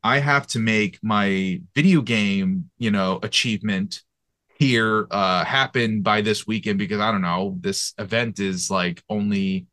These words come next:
a limited time event, so I gotta make that happen." Whatever, whatever that situation may be, you know, I think it,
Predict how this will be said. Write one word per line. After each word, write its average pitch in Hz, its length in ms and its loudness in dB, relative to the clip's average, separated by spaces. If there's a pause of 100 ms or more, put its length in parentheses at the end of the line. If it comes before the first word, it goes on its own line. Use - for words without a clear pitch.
(180)
a 101 40 -4
limited 104 360 2
time 98 260 0
event, 101 340 0
so 101 100 0
I 98 100 2
gotta 95 180 0
make 95 200 -2
that 92 120 -2
happen." 107 300 0
Whatever, 127 420 0 (360)
whatever 269 360 6
that 208 240 4
situation 156 520 0
may 117 140 0
be, 101 540 0
you 92 120 -2
know, 92 320 0 (880)
I 123 120 2
think 143 220 0
it, 139 160 0